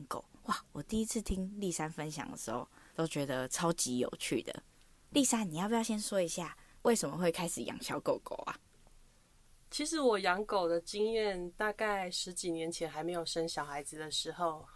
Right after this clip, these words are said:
Speaker 2: 有养过一次。那，那时候我还没有接触正念，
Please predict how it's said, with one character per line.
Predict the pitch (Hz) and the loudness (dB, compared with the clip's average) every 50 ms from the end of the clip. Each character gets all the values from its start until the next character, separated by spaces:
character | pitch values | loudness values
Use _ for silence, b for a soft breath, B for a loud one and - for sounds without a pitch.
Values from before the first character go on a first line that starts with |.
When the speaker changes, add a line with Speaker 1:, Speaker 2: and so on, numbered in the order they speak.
| B B | B B
Speaker 2:
有 | - 170 170 | -4 -2 -2
养 | 170 170 156 151 - | 0 0 -2 -4 -2
过 | - 170 165 160 | -2 -2 -2 -2
一 | - | -4
次。 | - - - - 175 180 - b b b b b b b b | -6 -6 -6 -6 -8 -12 -14 b b b b b b b b
那， | - 247 | 2 4
那 | 240 240 226 | 6 6 4
时 | 226 208 | 4 2
候 | 185 | 0
我 | 170 160 | 0 -2
还 | - 160 156 | -2 -4 -6
没 | 151 160 | -4 -4
有 | 160 151 | -4 -4
接 | 139 - 160 151 | -6 -8 -8 -8
触 | - - 160 139 | -8 -8 -10 -10
正 | - - 151 143 147 | -8 -8 -8 -8 -6
念， | 160 165 - 151 | -8 -10 -10 -10